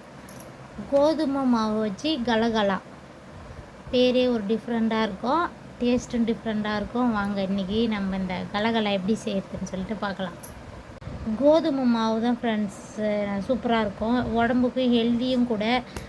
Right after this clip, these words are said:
கோதுமை மாவை நல்லா ஜலிச்சுட்டு, உப்பு சேர்த்து, தண்ணி மட்டும் சேர்த்து பிசையணும். எண்ணெய்லாம் ஊற்றக்கூடாது, தண்ணி, உப்பு மட்டும் சேர்ந்து நம்ம சப்பாத்தி மாவு ப-, பக்குவத்துக்கு பிசைஞ்சு வச்சுக்கணும்.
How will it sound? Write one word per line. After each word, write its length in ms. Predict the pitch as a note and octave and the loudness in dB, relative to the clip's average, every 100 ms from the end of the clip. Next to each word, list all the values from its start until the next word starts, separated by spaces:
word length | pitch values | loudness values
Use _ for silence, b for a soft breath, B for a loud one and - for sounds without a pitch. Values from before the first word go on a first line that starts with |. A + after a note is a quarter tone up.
| B A3+ | B 4
கோதுமை 420 | C4+ D#4+ D4+ C#4+ | 6 6 6 2
மாவை 280 | B3 A#3+ A#3+ | 4 4 4
நல்லா 300 | A#3+ G#3+ A#3+ B3+ | 4 4 2 2
ஜலிச்சுட்டு, 640 | G3 A3+ B3 A#3+ A#3+ - F#4+ F#4 - - - | 2 2 2 -2 -4 0 0 -2 -6 -12 -6
உப்பு 280 | C#4 - F#4 | -6 -4 -2
சேர்த்து, 400 | D4+ C4 A#3 - F4 | 4 6 6 0 -2
தண்ணி 380 | - B3+ C#4+ D#4+ | 2 4 4 4
மட்டும் 500 | C#4+ B3 - - D#4+ | 4 2 -2 -2 -2
சேர்த்து 320 | - B3 G3 D4 | 2 0 2 0
பிசையணும். 500 | C4 A#3+ A#3+ A3 G#3+ | 2 2 2 2 4
எண்ணெய்லாம் 500 | G#3+ B3 B3+ B3 A#3+ | 4 4 4 4 2
ஊற்றக்கூடாது, 460 | G#3+ G3+ G#3 G#3 C#4 | 0 -4 -2 0 0
தண்ணி, 340 | B3 A#3 B3 E4 D4 | 2 2 4 2 0
உப்பு 280 | A#3 - B3+ | -2 -2 0
மட்டும் 340 | A3+ B3+ A#3+ | 2 0 -2
சேர்ந்து 300 | A3+ A3 D4 F4+ B B B | 0 0 0 -2 B B B
நம்ம 220 | A#3+ A#3 | 2 2
சப்பாத்தி 560 | - A3+ - C#4 C#4 B3 | 2 0 2 0 2 0
மாவு 360 | G#3+ G#3 G3+ G3 - | 0 0 -2 -4 -4
ப-, 280 | F#3 G3+ G3 | -4 -4 -4
பக்குவத்துக்கு 640 | - - - A#3 A#3+ A#3 C4+ | -4 -2 0 0 0 -2 -2
பிசைஞ்சு 420 | A3+ - A3+ G#3+ | -2 0 0 0
வச்சுக்கணும். 520 | G3 G3 G3 F#3+ F#3+ | -2 -4 -2 -2 -4